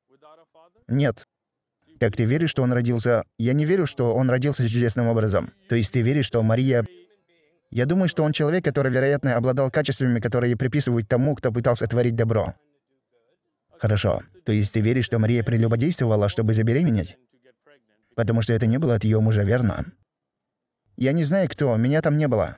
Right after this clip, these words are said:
Откуда мне знать? Хорошо. Я лишь спрашиваю, во что ты веришь, верно? Ты веришь, что Иисус родился чудесным образом без отца?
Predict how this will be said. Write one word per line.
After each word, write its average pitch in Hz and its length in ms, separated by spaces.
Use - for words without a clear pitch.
Откуда 165 320
мне 135 160
знать? 104 340
Хорошо. 104 500
Я 113 160
лишь 127 220
спрашиваю, 135 420
во 110 60
что 135 140
ты 123 80
веришь, 107 320
верно? 107 360
Ты 120 80
веришь, 147 240
что 120 180
Иисус 135 240
родился 120 380
чудесным 120 420
образом 110 340
без 104 120
отца? 101 360